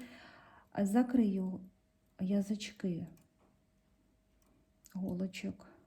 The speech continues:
для того, щоб, коли я буду розвертати полотно, зараз вам демонструвати, щоб петельки не звалилися з,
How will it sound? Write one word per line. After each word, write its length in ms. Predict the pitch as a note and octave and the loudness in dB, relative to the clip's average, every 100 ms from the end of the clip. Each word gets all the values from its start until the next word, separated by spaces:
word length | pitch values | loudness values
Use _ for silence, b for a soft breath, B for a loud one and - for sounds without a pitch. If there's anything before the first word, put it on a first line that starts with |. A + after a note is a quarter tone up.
| _ _ _ _ | _ _ _ _
для 180 | G3 G3+ | 0 0
того, 340 | G3 G3+ F#3 F#3+ | 2 0 0 -2
щоб, 340 | - F#3+ - | -2 -6 -4
коли 220 | G3+ G3+ | 2 4
я 80 | F#3+ | 4
буду 200 | F#3 F#3+ | 4 2
розвертати 640 | G3 F#3+ G3+ - F#3+ F#3+ | 2 2 0 0 0 0
полотно, 480 | F#3 A3 A#3+ D4 F#4 | 0 0 6 6 6
зараз 320 | B3+ G#3+ G#3 | 4 4 2
вам 280 | G3+ G3 F3+ B B B B | 0 2 0 B B B B
демонструвати, 800 | F#3+ F#3 F#3 - G3+ F#3+ F#3+ F#3+ | 2 4 4 2 2 4 2 0
щоб 420 | - - G#3 G#3 | -2 0 0 0
петельки 580 | G3+ G3 B3+ D4 D4 G3 | -2 4 8 8 8 4
не 440 | F#3 G3+ A#3 D4 D4 | 6 6 8 6 4
звалилися 1000 | G3 F3+ F#3 F3+ F#3+ G3 F#3+ - F3+ F3 | 0 2 2 4 2 0 -2 -2 0 -2
з, 440 | E3+ - F3 F3 | -6 -4 -2 0